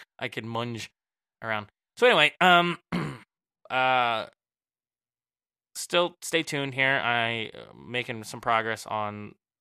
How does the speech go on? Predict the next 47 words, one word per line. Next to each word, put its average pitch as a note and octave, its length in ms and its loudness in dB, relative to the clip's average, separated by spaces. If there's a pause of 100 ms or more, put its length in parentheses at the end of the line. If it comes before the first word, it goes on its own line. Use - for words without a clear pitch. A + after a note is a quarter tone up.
(140)
on F#2+ 240 -10
solidifying A#2 600 -2
some - 180 -14
future G#2+ 420 -10 (840)
podcast E3 460 2
ideas, C3 320 -4
including B2 320 -8
the A#2 60 -6
one A2+ 200 -4
with, G#2+ 160 -10 (220)
uh, G2+ 260 -14 (500)
I - 40 -16
think A#2 220 -10
we're A2+ 100 -8
gonna A2+ 120 -8
do, G#2+ 480 -6
we're A2 80 -12
gonna G#2 120 -6
try A#2 180 -6
to G#2 60 -8
do G2+ 140 -10
with, G2+ 180 -12 (120)
uh, F#2+ 200 -14 (160)
you G#2+ 80 -20
know, G2+ 180 -16
E A#2+ 100 -14
Joseph G#2 520 -10
and G2 280 -18 (240)
my G2+ 60 -16
friend G2 200 -14
Mike. G2 200 -10 (800)
Uh, G#2+ 120 -14
that'll G#2+ 220 -8
be, G#2+ 300 -10
that'll G#2+ 160 -14
be G#2 60 -14
fun. G#2 400 -10 (320)
Uh, G#2 280 -20 (720)
although G#2+ 200 -10
it'll A2 180 -8
be A2 100 -8
fun A2 220 -8
for G#2+ 120 -10
us G#2+ 200 -8
anyway. - 280 -14 (300)
<laughs> - 300 -18
I - 100 -6